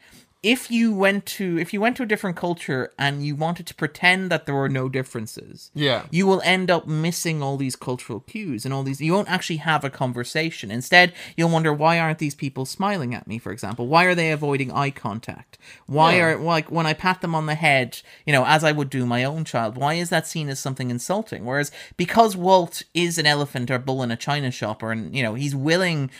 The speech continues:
Speaker 1: to have those conversations and through that sort of come around.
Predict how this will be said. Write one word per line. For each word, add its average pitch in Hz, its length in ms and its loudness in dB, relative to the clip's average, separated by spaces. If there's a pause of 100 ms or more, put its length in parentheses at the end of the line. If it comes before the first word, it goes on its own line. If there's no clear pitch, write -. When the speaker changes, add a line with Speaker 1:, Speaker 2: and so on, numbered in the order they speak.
(160)
Speaker 1:
to 160 80 0
have 156 260 4
those 127 160 0
conversations 147 640 -4
and 175 200 0
through 220 220 -4
that 175 240 2
sort 156 200 -6
of 143 120 -10
come 147 180 -4
around. 147 600 -6